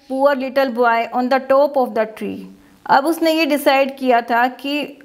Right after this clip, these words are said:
अब मैं इस छोटे से बच्चे को इस tree के ऊपर चढ़ा दूँगा, क्योंकि वो खुद से चढ़ नहीं पा रहा था। "And then I will knock down the wall,"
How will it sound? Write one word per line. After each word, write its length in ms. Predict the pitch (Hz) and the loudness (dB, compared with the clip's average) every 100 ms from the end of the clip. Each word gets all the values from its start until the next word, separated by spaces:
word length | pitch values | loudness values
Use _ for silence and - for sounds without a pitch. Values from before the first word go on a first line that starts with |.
| - | 0
अब 180 | 262 294 | 2 2
मैं 360 | 277 240 247 | 0 0 -2
इस 220 | 233 269 | -2 -4
छोटे 280 | 294 269 320 | 0 0 0
से 140 | 339 247 | 0 0
बच्चे 400 | 226 226 277 262 | -2 -2 0 2
को 280 | 240 240 | 2 0
इस 300 | - 269 - | 0 -4 -4
tree 180 | 277 302 | -2 0
के 120 | 302 | 4
ऊपर 300 | 269 247 262 | 2 4 2
चढ़ा 380 | 262 269 226 240 | 2 2 4 2
दूँगा, 480 | 254 247 233 233 254 - - - | 0 -4 0 0 0 -8 -20 -2
क्योंकि 280 | 247 254 277 | -2 2 2
वो 100 | 269 | 2
खुद 180 | 277 254 | 0 -6
से 320 | - 269 349 | 0 0 0
चढ़ 240 | 302 254 | 0 0
नहीं 180 | 247 277 | 2 0
पा 220 | 254 214 | 2 2
रहा 160 | 202 208 | 2 -2
था। 280 | 269 285 403 - - - - | 0 -2 -2 -14 -20 -20 -4
"And 240 | 226 226 220 | 0 0 4
then 180 | 269 370 - | 2 2 -2
I 140 | 254 269 | 0 0
will 140 | 277 | -4
knock 320 | 262 277 294 262 | -2 -2 0 0
down 220 | 254 254 | 0 0
the 160 | 240 | -2
wall," 220 | 208 202 | -2 -6